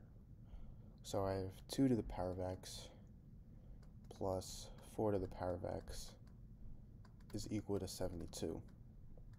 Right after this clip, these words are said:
And the first thing I'm gonna do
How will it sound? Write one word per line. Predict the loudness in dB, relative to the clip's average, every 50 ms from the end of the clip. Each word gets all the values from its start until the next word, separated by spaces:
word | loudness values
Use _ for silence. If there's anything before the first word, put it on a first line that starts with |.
| -12 -12 -10 -10 -10 -10 -10 -12 -10 -10 -10 -10 -10 -10 -12 -12 -10 -8 -8 -8 -8 -8 -10 -12 -10 -10 -10 -10 -10 -10 -2 2
And | 4 6 8 8 8 8 6
the | 4
first | 6 6 6 6 6 6
thing | 6 8
I'm | 8 8 6
gonna | 4
do | 2 2 2 2 2 2